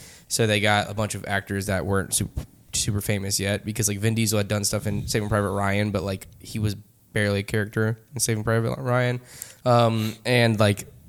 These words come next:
yeah, like, nobody was really well known in there. And, um, and so they made, like, the first movie and it did really well. And they had a budget of two million dollars on cars. All the cars in that movie are, like,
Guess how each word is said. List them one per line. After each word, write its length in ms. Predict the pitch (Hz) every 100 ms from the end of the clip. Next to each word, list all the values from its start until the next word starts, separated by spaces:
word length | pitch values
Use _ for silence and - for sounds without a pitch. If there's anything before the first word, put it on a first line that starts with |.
| - - -
yeah, 280 | - 107 85
like, 240 | 98 95 90
nobody 380 | 104 104 101 98
was 180 | 101 104
really 180 | 101
well 180 | 98 98
known 240 | 98 98 101
in 80 |
there. 280 | 120 135 156 - - - -
And, 380 | - 131 127 123
um, 640 | 117 120 117 113 104 101 - - - - - _
and 340 | 110 113 110 107
so 220 | 117 110
they 120 | 110
made, 220 | 107 107
like, 120 | 110
the 60 | 98
first 260 | - 110 113
movie 520 | 104 104 120 131 -
and 140 | 107 104
it 40 |
did 180 | 107 -
really 220 | 107 107
well. 480 | 101 101 104 117 - - - _
And 200 | 110 113
they 80 | 110
had 120 | 107 113
a 100 | 107
budget 380 | 101 113 110 123
of 100 | 117
two 240 | - 127
million 340 | 127 131 131
dollars 360 | 113 98 107 113
on 120 | 98
cars. 580 | 92 - 95 53 - - - - -
All 180 | 120 123
the 80 | 123
cars 320 | - 113 120
in 80 | 131
that 160 | 131
movie 500 | 123 135 131 147 151 - - - -
are, 160 | 123 117
like, 340 | 107 98 -